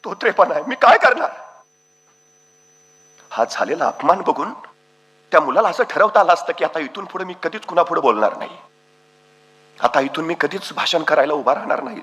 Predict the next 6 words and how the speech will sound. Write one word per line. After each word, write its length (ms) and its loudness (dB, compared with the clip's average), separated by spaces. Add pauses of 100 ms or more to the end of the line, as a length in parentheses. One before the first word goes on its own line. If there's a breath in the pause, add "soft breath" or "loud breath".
हसताय 300 2
तुम्हाला, 280 0
अपमान 320 2
होतोय 220 -6
माझा. 260 -4 (880)
नाही, 180 2